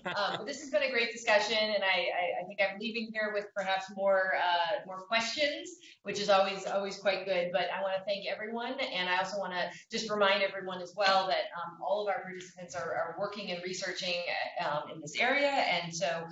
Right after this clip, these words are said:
for those of you that are in the audience, if you would like to, to learn more, um, I encourage you to follow, um, uh, check out the websites of, of our participants and see what they're doing and where their research is going, because I think this is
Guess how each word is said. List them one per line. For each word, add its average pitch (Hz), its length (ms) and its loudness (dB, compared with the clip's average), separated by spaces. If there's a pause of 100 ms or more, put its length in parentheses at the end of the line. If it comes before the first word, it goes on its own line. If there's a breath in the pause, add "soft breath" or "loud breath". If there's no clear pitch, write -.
(220 loud breath)
for 190 140 -8
those 196 240 6
of 185 80 -6
you 185 160 0
that 180 100 0
are 170 140 -4
in 170 100 -4
the 165 80 -10
audience, 196 440 0
if 185 140 -14
you 165 100 -16
would 160 120 -10
like 156 300 -2
to, 170 80 -12 (420 loud breath)
to 190 80 -4
learn 185 300 2
more, 220 380 4
um, 175 260 2
I 170 100 -6
encourage 180 300 -8
you 180 100 -10
to 175 120 -14
follow, 175 680 2
um, 156 340 -6 (100)
uh, 147 240 -6
check 170 180 -6
out 160 180 -2
the 165 60 -10
websites 160 500 0 (200)
of, 156 100 -2 (460 loud breath)
of 170 160 2
our 131 200 0
participants 180 640 -4
and 170 120 -2
see 180 140 0
what 175 160 2
they're 165 160 -2
doing 208 380 2
and 180 80 -4
where 175 100 -8
their 165 180 -10
research - 380 -14
is - 80 -12
going, 143 320 0
because - 220 -12
I 156 80 -2
think 175 240 -6
this 170 180 -10
is 165 240 -12